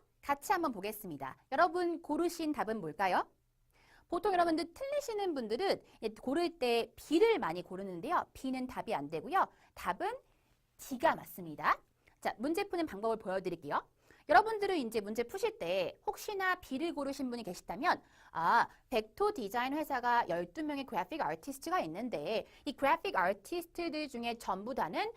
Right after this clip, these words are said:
능력 있는 디자이너다 해서 빈칸 자리에 어부도 있고 하니까 명사 필요한데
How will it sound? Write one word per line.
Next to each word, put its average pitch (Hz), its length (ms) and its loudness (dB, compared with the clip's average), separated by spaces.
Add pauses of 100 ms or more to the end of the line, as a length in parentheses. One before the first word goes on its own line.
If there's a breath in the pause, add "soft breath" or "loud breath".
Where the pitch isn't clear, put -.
(200 loud breath)
능력 311 380 4
있는 294 240 -4
디자이너다 240 560 -2
해서 240 520 4 (140 loud breath)
빈칸 381 380 2
자리에 247 360 0
어부도 240 440 0
있고 - 220 -2
하니까 311 400 -2
명사 175 320 -2
필요한데 349 520 2